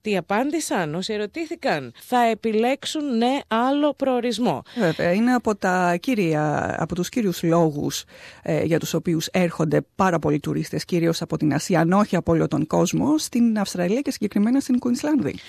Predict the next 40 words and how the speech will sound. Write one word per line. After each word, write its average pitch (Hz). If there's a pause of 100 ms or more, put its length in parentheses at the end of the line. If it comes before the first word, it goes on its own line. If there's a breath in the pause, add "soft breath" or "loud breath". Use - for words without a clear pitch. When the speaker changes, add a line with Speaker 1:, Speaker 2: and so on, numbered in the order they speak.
(220 loud breath)
Speaker 1:
Ναι, 220
θα 277
επιλέξουμε 233
άλλο 220
προορισμό, 196
απάντησαν 233
συγκεκριμένα 185
το 160
ένα 233
τρίτο 185
των 131
Αμερικανών, 120
το 117 (160)
Speaker 2:
Μμμ. -
Speaker 1:
είκοσι 185
επτά 226
τοις 269
εκατό 202
των 180
τουριστών 175
από 165
το 160
Ηνωμένο 151
Βασίλειο 143
και 202
το 214
πενήντα 180
πέντε 330
τοις 214
εκατό 196
των 294
Κινέζων, 226 (340 loud breath)
που 269
αποτελούν 233
και 302
το 277
μεγαλύτερο 220
αριθμό 226
τουριστών 240
στην 254